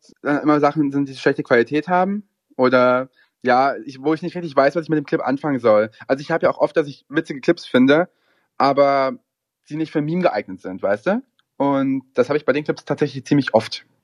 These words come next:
Aber ich hab einen Follower und er schickt mir immer ganz, ganz viele tolle Clips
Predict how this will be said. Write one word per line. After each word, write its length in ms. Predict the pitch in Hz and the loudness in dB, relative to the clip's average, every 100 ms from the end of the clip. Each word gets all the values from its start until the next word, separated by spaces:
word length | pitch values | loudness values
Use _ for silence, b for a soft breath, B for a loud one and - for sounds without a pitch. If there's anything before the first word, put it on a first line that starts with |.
| _ _ | _ _
Aber 460 | 123 143 175 202 208 | 6 6 6 4 0
ich 160 | 156 165 | -6 -4
hab 260 | 165 - | -4 -4
einen 400 | 135 170 208 226 - b b b | -6 -4 -4 -8 -12 b b b
Follower 540 | - 160 175 208 254 330 _ b b b - | -2 2 4 4 2 -2 _ b b b -10
und 160 | 156 | -4
er 80 | 175 | -4
schickt 200 | 196 185 | -4 -10
mir 60 | 190 | -6
immer 160 | 160 | -4
ganz, 400 | 156 _ 156 156 | -4 _ -4 -2
ganz 160 | 151 127 | -4 -6
viele 160 | 113 | -10
tolle 240 | 113 120 110 | -6 -4 -4
Clips 460 | - 135 - - | -2 -4 -4 -20